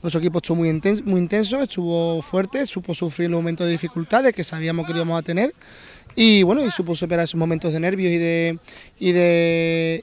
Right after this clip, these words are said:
y de intranquilidad que, bueno, que a pesar de la juventud supimos gestionarlo bien y es lo positivo que nos quedamos, un paso más que damos en una situación, bueno, pues muy competitiva que hace,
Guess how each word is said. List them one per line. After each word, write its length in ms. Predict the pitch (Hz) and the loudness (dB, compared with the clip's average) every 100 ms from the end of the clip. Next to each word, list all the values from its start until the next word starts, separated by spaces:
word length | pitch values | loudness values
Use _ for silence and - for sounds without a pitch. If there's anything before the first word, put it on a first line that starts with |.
| - | -4
y 80 | |
de 60 | 175 | 0
intranquilidad 640 | 170 170 165 185 170 170 | 0 0 -2 0 2 2
que, 140 | 214 226 | 4 2
bueno, 240 | 190 254 240 | 2 -4 -8
que 220 | 170 156 | -6 -6
a 80 | 156 | -8
pesar 220 | - 160 | -10 -6
de 80 | 165 | -4
la 80 | |
juventud 420 | 156 160 160 165 175 | -4 -4 -4 -4 -4
supimos 320 | 180 170 156 | -4 -2 -2
gestionarlo 460 | 160 - 170 165 | -4 -4 -4 -2
bien 240 | 160 175 226 - - - | 0 -2 -4 -12 -20 -6
y 60 | - | 2
es 80 | 175 | 4
lo 100 | 180 | 2
positivo 440 | 175 170 165 165 | 0 -4 -2 -2
que 100 | 160 | -2
nos 140 | 160 147 | -4 -4
quedamos, 280 | 214 214 | -4 -2
un 80 | 160 | -4
paso 240 | - 165 170 | -6 -6 -4
más 140 | 165 | -4
que 160 | - 160 | -4 -6
damos 280 | 165 180 | -4 -4
en 40 | 202 | -2
una 400 | 190 175 170 170 - - | -2 -2 -4 -8 -14 -20
situación, 560 | - 180 175 - 175 170 | -10 -2 -2 0 0 4
bueno, 220 | 175 240 | 2 2
pues 280 | 208 170 156 | 0 0 -2
muy 120 | 160 | -4
competitiva 560 | 165 160 160 160 165 185 | -4 -4 -6 -6 -6 -4
que 360 | 196 170 160 165 | -4 -4 -6 -10
hace, 580 | 170 156 175 165 160 160 | -12 -10 -6 -4 -4 -6